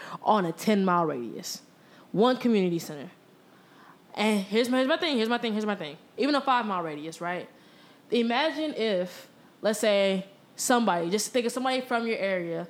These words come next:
says, "Actually, I'm gonna come to town and I will sponsor two therapists,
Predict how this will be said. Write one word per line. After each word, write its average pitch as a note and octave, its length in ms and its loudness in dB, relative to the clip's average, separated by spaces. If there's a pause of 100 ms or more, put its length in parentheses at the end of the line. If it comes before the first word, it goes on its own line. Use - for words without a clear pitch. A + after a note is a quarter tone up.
(220)
says, G3 340 0 (220)
"Actually, B3+ 420 0
I'm A3 120 0
gonna A#3+ 80 0
come C4 200 0
to A#3+ 60 4
town F3 580 0 (340)
and G3+ 200 -2
I A3 200 4
will A3 540 4
sponsor A3 800 0 (300)
two E4+ 240 6
therapists, A#3 720 0